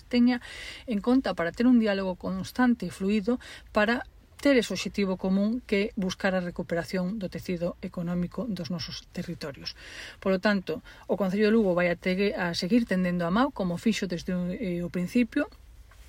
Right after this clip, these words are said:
vai seguir poñendo iniciativas en riba da mesa, como fixemos desde o principio, desde o minuto cero, non só co plan Reanima de cinco millóns de euros, sino con outro tipo de iniciativas como formación, asesoramento,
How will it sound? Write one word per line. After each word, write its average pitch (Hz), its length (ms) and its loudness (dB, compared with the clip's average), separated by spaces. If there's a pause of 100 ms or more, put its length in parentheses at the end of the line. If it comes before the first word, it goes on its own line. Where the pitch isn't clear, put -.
(140)
vai 226 240 2
seguir 214 400 4 (160)
poñendo 190 320 4
iniciativas 185 640 0
en 180 160 -2
riba 185 160 0
da 170 80 0
mesa, 190 320 -2
como 175 320 0
fixemos 196 640 4 (320)
desde 175 560 -2 (160)
o 170 240 0
principio, 185 640 0
desde 170 160 -2
o 175 80 0
minuto 190 240 2
cero, 180 340 0 (300)
non 233 160 6
só 180 240 2
co 160 80 -2
plan 175 320 0
Reanima 175 480 -2
de 160 80 -6
cinco 180 240 -4
millóns 170 320 -4
de 185 160 -2
euros, 233 240 -2
sino 170 240 -6
con 170 160 -6
outro 180 160 -4
tipo 180 240 -6
de 170 80 -4
iniciativas 175 560 -4
como 165 240 -8
formación, 170 480 -4
asesoramento, 185 800 -4